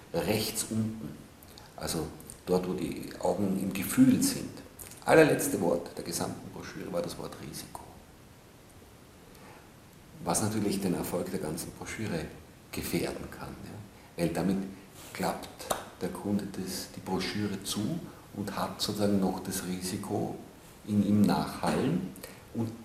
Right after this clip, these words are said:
noch dazu verstärkt, weil die Augen dabei im Gefühl waren. Und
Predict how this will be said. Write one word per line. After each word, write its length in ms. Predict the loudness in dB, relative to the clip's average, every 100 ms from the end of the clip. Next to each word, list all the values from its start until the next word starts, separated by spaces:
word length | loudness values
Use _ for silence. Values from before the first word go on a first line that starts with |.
| -18 -18 -14 2
noch 240 | 4 4
dazu 240 | 2 0 2
verstärkt, 720 | 4 2 0 -2 -2 -2 0
weil 80 | 2
die 120 | 2
Augen 280 | 2 0 -2
dabei 240 | -4 -2
im 160 | -2 -4
Gefühl 500 | -6 -6 -6 -6 -8
waren. 300 | -10 -10 -12 -14 -16 -18 -18 -18 -20 -20 -20 -16 -6
Und 320 | -4 -4